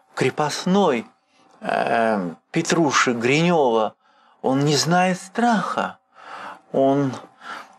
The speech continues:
действительно жертвенно служит Баричу.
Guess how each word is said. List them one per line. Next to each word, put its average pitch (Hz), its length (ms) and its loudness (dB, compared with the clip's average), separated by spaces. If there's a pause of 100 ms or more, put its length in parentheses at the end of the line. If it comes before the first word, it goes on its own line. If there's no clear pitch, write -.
действительно 180 1160 0 (840)
жертвенно 196 760 2
служит 208 420 0
Баричу. 185 840 0